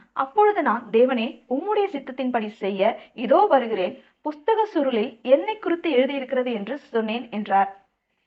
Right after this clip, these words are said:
இங்கே யார் சொல்றது? கிறிஸ்து சொல்றாரு. "கர்த்தருடைய சித்தத்தின்படி, புஸ்தக சுருளில் எழுதியிருக்கிறபடி என்னை குறித்து சொல்லப்பட்டவைகளில் செய்ய நான் வருகிறேன்." அவரை குறித்து என்ன எழுதியிருக்கிறது?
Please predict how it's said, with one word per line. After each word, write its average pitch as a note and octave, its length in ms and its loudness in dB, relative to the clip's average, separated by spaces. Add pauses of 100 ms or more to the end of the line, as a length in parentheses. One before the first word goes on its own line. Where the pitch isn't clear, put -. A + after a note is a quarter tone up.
(120)
இங்கே B3 220 -4
யார் B3+ 220 2
சொல்றது? A3+ 440 -6 (200)
கிறிஸ்து D4+ 320 -10
சொல்றாரு. G#3+ 440 -2 (360)
"கர்த்தருடைய C#4 460 0
சித்தத்தின்படி, B3+ 720 -2
புஸ்தக E4+ 400 -6
சுருளில் B3 600 -8
எழுதியிருக்கிறபடி B3 880 -2
என்னை C4+ 280 -4
குறித்து C4 360 -8
சொல்லப்பட்டவைகளில் A#3 800 -4
செய்ய A#3 300 -2
நான் B3 220 -8
வருகிறேன்." G3 460 -6 (360)
அவரை E4+ 280 -6
குறித்து D4 500 -6 (160)
என்ன D4 260 2
எழுதியிருக்கிறது? B3 800 0